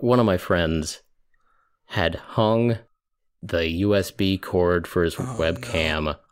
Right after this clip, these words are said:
Speaker 1: from his ceiling f-, fan
Speaker 2: Okay.
Speaker 1: and dangled it
Speaker 2: <laughs>
Speaker 1: down far enough
Speaker 2: Oh,
Speaker 1: that it was
Speaker 2: no.
Speaker 1: basically pointed at his table.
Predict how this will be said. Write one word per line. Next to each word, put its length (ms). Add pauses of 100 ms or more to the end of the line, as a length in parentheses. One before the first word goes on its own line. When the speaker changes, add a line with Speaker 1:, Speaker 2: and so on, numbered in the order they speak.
(260)
Speaker 1:
from 420
his 220
ceiling 540
f-, 120 (100)
fan 480 (920)
Speaker 2:
Okay. 280
Speaker 1:
and 140
dangled 460
it 180
Speaker 2:
<laughs> 0
Speaker 1:
down 380
far 360
enough 520 (260)
Speaker 2:
Oh, 180 (200)
Speaker 1:
that 220
it 60
was 140
Speaker 2:
no. 80
Speaker 1:
basically 520
pointed 340
at 100
his 140
table. 500